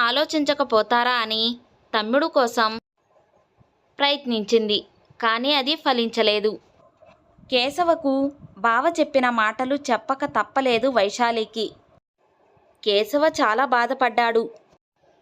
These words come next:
తను కొంచెం ముందు చెప్పింటే ఫలితం ఇంకెలా ఉండేదో ఊహించుకుంటేనే చాలా బాధ కలిగింది కేశవకు. అప్పటికి ఏదో విధంగా చెప్పాలని ఇక్కడికొచ్చి ఉన్నాడు,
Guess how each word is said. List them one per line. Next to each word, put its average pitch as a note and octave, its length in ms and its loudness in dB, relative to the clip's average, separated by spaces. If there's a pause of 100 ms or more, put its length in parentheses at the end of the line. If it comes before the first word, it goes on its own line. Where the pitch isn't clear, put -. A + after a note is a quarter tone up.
(340)
తను D#4 280 0
కొంచెం C#4 400 2
ముందు A#3 200 0
చెప్పింటే C#4 760 2 (420)
ఫలితం A3+ 440 0
ఇంకెలా B3 480 2
ఉండేదో A#3 580 2 (960)
ఊహించుకుంటేనే D4 840 2
చాలా A#3 340 0
బాధ G#3+ 260 0
కలిగింది A#3+ 500 0
కేశవకు. A#3 760 0 (1080)
అప్పటికి D#4 580 0
ఏదో B3 280 2
విధంగా D4+ 380 0
చెప్పాలని C4+ 640 0
ఇక్కడికొచ్చి A#3 640 0
ఉన్నాడు, G#3 540 0